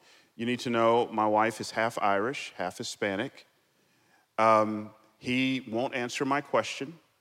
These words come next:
He's looking around. He says to my wife, "Are you okay?" So, so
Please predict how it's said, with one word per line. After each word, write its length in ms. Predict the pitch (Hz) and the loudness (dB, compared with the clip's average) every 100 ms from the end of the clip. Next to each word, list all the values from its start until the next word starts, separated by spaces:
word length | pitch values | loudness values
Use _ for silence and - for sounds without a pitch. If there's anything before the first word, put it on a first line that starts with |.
| _ _ _ | _ _ _
He's 260 | - 110 98 | -12 -10 -4
looking 340 | 117 120 139 | -2 0 0
around. 580 | 143 123 107 107 147 170 - _ _ _ _ _ _ | 4 4 4 4 0 -6 -16 _ _ _ _ _ _
He 120 | - 117 | -10 -8
says 340 | - 139 - | -2 -2 -2
to 80 | 156 | -2
my 180 | 135 139 | 0 0
wife, 560 | 113 101 147 - - _ _ _ - | 0 0 -4 -10 -20 _ _ _ -4
"Are 100 | 107 | -2
you 220 | 104 113 104 | 0 0 0
okay?" 400 | 101 107 82 71 _ _ _ _ _ _ _ _ _ _ _ _ _ _ _ _ _ _ _ _ | 0 -4 -4 -6 _ _ _ _ _ _ _ _ _ _ _ _ _ _ _ _ _ _ _ _
So, 340 | - - - - _ _ _ _ | -16 -14 -14 -16 _ _ _ _
so 560 | - 135 117 113 107 | -2 6 8 8 4